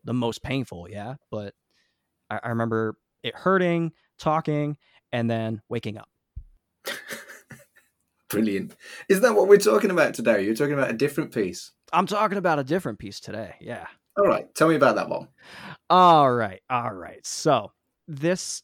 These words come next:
Speaker 1: tattoo has a history. Back in, I would say, two thousand and four. So we're going back quite a ways, I guess.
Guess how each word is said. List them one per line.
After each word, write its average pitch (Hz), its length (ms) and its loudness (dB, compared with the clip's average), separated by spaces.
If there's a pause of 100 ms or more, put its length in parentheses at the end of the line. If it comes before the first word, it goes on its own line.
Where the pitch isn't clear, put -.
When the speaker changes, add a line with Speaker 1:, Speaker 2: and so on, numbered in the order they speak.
(140)
Speaker 1:
tattoo 113 640 -6
has 98 720 -12
a 101 280 -14
history. - 640 -12 (1000)
Back 143 520 -6 (100)
in, 131 460 -4
I 120 180 -4
would 117 180 -8
say, 110 840 -10 (320)
two 226 120 -4
thousand 147 580 -2
and 110 140 -16
four. - 680 -10 (340)
So - 120 -14
we're 147 80 -6
going 143 200 0
back 117 180 -4
quite 107 200 -8
a 104 40 -12
ways, 104 260 -16
I 98 60 -16
guess. - 360 -20